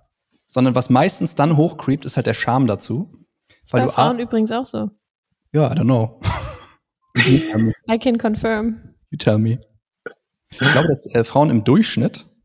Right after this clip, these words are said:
Speaker 1: es kommt auch wirklich auf die Frauen, aber im Durchschnitt haben die auf jeden Fall ein gesünderes, ich würde sagen, natürliches Masturbationsverhalten. Weniger externe Stimulation, Einbezie-, mehr Einbeziehung des gesamten Körpers,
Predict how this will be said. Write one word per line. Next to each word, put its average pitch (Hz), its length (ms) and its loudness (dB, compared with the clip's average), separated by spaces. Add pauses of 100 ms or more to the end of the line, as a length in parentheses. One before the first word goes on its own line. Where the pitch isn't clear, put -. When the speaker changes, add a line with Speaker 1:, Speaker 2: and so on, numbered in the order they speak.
(120)
Speaker 1:
es - 100 -12
kommt 120 160 2
auch 110 80 0
wirklich 123 180 2
auf 101 80 -2
die - 80 -12
Frauen, 123 300 0
aber 107 140 -2
im 107 120 -2
Durchschnitt 120 400 0
haben 110 120 2
die 110 60 4
auf 107 80 -2
jeden 120 100 0
Fall 117 200 0
ein 110 360 -4 (160)
gesünderes, 127 500 2
ich 117 100 -8
würde 110 80 -2
sagen, 107 120 0
natürliches 107 420 0
Masturbationsverhalten. 110 880 -2 (680)
Weniger 113 280 4
externe 104 320 0
Stimulation, 107 600 0
Einbezie-, 107 460 0
mehr 110 220 4
Einbeziehung 107 360 0
des 104 140 -4
gesamten 104 320 -4
Körpers, - 480 -2